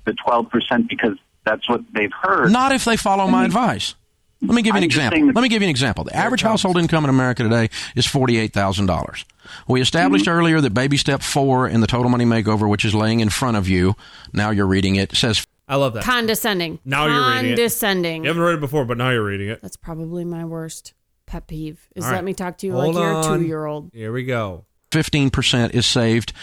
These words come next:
Speaker 2: in, of your income into retirement. That'd be seventy-two hundred dollars a year. Were you to save from age thirty to age seventy, seventy-two hundred dollars a year, if you average twelve percent rate of return,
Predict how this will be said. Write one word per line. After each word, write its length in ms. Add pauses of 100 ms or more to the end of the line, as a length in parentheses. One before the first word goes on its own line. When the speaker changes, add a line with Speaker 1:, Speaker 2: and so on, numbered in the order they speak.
(200)
Speaker 2:
in, 160
of 260
your 140
income 640
into 180
retirement. 420
That'd 100
be 80
seventy-two 480
hundred 160
dollars 340
a 60
year. 260 (240)
Were 120
you 120
to 80
save 340
from 160
age 220
thirty 320
to 100
age 260
seventy, 400
seventy-two 460
hundred 180
dollars 280
a 60
year, 200 (300)
if 300
you 280
average 520
twelve 260
percent 380
rate 180
of 80
return, 480